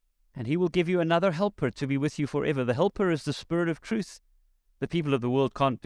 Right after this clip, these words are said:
cannot accept him because they don't see him or know him, but you know him, he lives in you, and he will be in you." "You know the helper," says Jesus, "the one who I'm going to ask the Father to send. You know the helper." Why?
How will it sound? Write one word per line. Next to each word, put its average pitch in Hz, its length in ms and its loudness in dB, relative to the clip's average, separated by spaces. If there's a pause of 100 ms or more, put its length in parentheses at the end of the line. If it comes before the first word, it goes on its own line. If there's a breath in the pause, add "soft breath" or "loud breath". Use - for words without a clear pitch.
(140)
cannot 151 240 2
accept 147 380 -2
him 127 80 0
because 123 260 -2
they 131 140 4
don't 127 160 0
see - 160 -2
him 127 100 0
or 127 40 0
know 127 120 2
him, 131 160 2
but 131 120 0
you 156 220 0
know 147 200 2
him, 147 160 2
he 135 120 0
lives 139 240 2
in 196 180 2
you, 135 200 2
and 147 280 0
he 165 260 -2
will 151 260 2
be 147 260 0 (240 soft breath)
in 131 200 0
you." 101 240 -2 (1900)
"You 135 140 2
know 170 200 6
the 165 120 6
helper," 110 360 -2
says 107 260 -4
Jesus, - 560 -6 (680)
"the 123 80 -4
one 147 160 4
who 147 140 4
I'm 131 140 4
going 123 160 2
to 127 100 -2
ask 131 280 -2
the 135 60 -8
Father 123 320 2
to 117 80 -4
send. 113 260 -4
You 131 60 0
know 175 160 2
the 175 100 2
helper." 135 220 0
Why? 147 380 2